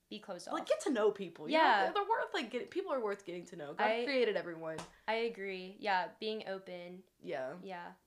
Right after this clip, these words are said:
Speaker 2: 'cause I think we can be kinda stuck up about it sometimes, and it can turn
Speaker 1: Yeah.
Speaker 2: into, like, a pride thing where we idolize the one,
Speaker 1: Yeah.
Speaker 2: you know? Like, Jesus is the one. He's
Speaker 1: Ye-,
Speaker 2: the one that
Speaker 1: yes.
Speaker 2: your soul is
Speaker 1: Yes.
Speaker 2: supposed to intertwine with. Like, you
Speaker 1: Yeah.
Speaker 2: were made to love him, not somebody else. And we're
Speaker 1: Yeah.
Speaker 2: gonna get more into that, too,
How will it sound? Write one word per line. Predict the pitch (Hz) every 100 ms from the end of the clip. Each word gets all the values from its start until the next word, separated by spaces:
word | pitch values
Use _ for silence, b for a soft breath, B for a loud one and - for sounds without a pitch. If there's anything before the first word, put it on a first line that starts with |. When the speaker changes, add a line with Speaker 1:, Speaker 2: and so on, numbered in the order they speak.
| _ 196
Speaker 2:
'cause | 190
I |
think | 196 226
we | 175
can | 185
be | -
kinda | - 175
stuck | - 151 175
up | 151
about | 175 165
it | 156
sometimes, | 190 175 180 165 170 175 -
and | 180
it | 160
can | - 170
turn | 202
Speaker 1:
Yeah. | 196 185
Speaker 2:
into, | 190
like, | 160 -
a |
pride | - 175 165 160
thing | 175 180
where | 170
we | 160
idolize | - 151 160 165 160 165 - b b b 151
the | 175
one, | 165 160 156 156 180 180
Speaker 1:
Yeah. | 214 214 190 185
Speaker 2:
you |
know? | 214 214 -
Like, | 160 - 170
Jesus | 190 160 170 156
is | -
the | 156
one. | 120 104 73 190
He's | -
Speaker 1:
Ye-, | 226 -
Speaker 2:
the | 226
one | 214 202 190 190
that | 190
Speaker 1:
yes. | -
Speaker 2:
your | 196 214 202
soul | 202 196 196
is | 190
Speaker 1:
Yes. | 190
Speaker 2:
supposed | 202 190 -
to | 180
intertwine | 185 180 175 160 156
with. | 139 143 - B B
Like, | 208
you | 226
Speaker 1:
Yeah. | 240
Speaker 2:
were |
made | 220 262 262
to | 226
love | 196 185
him, | 208 180 139
not | 185 214
somebody | - 190 160 131
else. | 123 - -
And | -
we're | 196
Speaker 1:
Yeah. | 190
Speaker 2:
gonna | 214
get | 185
more | 131 143
into | -
that, | - -
too, | 185 165